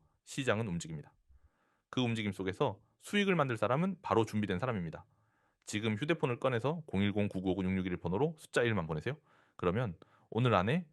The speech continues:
늦어도 내일 아침까지 여러분 계좌를 움직일 정보가 전달됩니다. 여러분이 할 일은 단 하나, 받은 정보대로 실행하는 것뿐입니다.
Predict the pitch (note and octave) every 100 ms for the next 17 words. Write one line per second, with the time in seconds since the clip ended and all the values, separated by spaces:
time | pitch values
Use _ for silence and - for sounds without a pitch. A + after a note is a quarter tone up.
0 | _ - G#2 A2+ D3 E3+ F2+ G#2+ G#2 A2+
1 | F#2+ E2 D#2 - - F#2+ C3 D#3 - G2
2 | G2 F2 G2+ C3 F3 E3 F3+ E2+ A2 D#3
3 | - E3 D3 D3 D3 - _ - _ _
4 | _ G#2 C#3 D3+ C3 A#2+ A#2 F#2 F2+ A2+
5 | E2 - _ _ G#2+ C3 B2 F#2+ F#2 E2+
6 | F2 B2 A#2 G2 F2 - G2 E2+ D#2+ D3